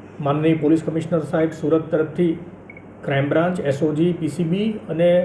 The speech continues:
પોલીસ સ્ટેશનના અધિકારી કર્મચારીઓને સૂચના આપવામાં આવેલી હતી. હાલનો જે બનાવ છે, એમાં ફરિયાદી ભાઈને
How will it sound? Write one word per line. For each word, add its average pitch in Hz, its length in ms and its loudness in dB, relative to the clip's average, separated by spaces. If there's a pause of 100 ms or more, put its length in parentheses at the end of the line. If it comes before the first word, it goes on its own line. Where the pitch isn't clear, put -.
(140)
પોલીસ 175 200 2
સ્ટેશનના 170 480 0 (300)
અધિકારી 156 420 4
કર્મચારીઓને 151 720 0
સૂચના 143 360 -4
આપવામાં 127 360 0
આવેલી 123 220 -4
હતી. 147 180 -2 (1500)
હાલનો 165 360 4
જે 185 120 4
બનાવ 180 300 6
છે, 185 160 -2
એમાં 170 340 4 (920)
ફરિયાદી 170 680 2
ભાઈને 151 420 4